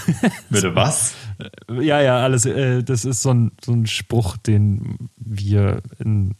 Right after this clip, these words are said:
Speaker 1: einem kleinen, bestimmten Freundeskreis immer mal bringen. <laughs> Ähm,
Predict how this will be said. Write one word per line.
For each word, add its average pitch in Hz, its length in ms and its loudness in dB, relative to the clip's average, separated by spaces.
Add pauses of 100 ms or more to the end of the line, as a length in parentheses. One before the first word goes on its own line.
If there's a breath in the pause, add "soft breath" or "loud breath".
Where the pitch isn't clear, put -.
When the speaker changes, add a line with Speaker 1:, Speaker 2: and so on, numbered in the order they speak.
Speaker 1:
einem 98 440 2
kleinen, 98 500 2
bestimmten 104 540 0
Freundeskreis 95 800 -2
immer 98 280 2
mal 85 300 -2 (140)
bringen. 90 320 -2 (120)
<laughs> - 0 - (1160 loud breath)
Ähm, 120 540 4